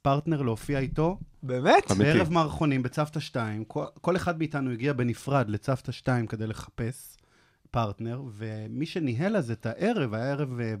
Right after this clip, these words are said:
Speaker 1: פגע וברח כזה. אה, אמר, "וואלה", כאילו, אמר, "לא, יש מישהו שמחפש", אמר לי, "יש מישהו שמחפש, בואו תיפגשו."
Speaker 3: עשינו בליינד דייט באבן גבירול, באיזה שולחן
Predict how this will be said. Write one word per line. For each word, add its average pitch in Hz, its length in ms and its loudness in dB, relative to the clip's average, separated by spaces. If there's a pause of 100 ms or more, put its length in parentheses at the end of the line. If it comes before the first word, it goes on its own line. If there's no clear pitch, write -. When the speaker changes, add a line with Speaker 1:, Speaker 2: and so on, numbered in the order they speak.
Speaker 1:
פגע 123 140 0
וברח 127 340 0
כזה. 95 300 -4 (880)
אה, 107 200 -8
אמר, 147 240 0
"וואלה", 247 280 2 (680)
כאילו, 127 300 -4
אמר, 143 240 0
"לא, 160 200 6
יש 147 180 2
מישהו 151 180 0
שמחפש", 123 560 -2
אמר 139 220 4
לי, 170 100 4
"יש 156 180 2
מישהו 131 160 0
שמחפש, 117 580 -8
בואו 139 200 2
תיפגשו." 113 560 -4 (440)
Speaker 3:
עשינו 117 260 6
בליינד 95 420 6
דייט 95 240 0
באבן 92 640 4
גבירול, 92 600 4
באיזה 85 380 -2
שולחן 92 540 -2